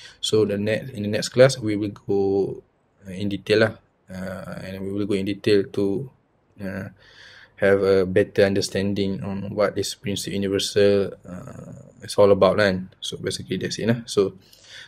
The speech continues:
um, sebab itulah dengan kata lain, yang kita boleh kata,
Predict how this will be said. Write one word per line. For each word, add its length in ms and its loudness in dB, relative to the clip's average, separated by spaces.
um, 640 -2
sebab 160 0
itulah 240 2
dengan 240 2
kata 160 2
lain, 320 6
yang 160 -4
kita 180 -6
boleh 140 -2
kata, 280 4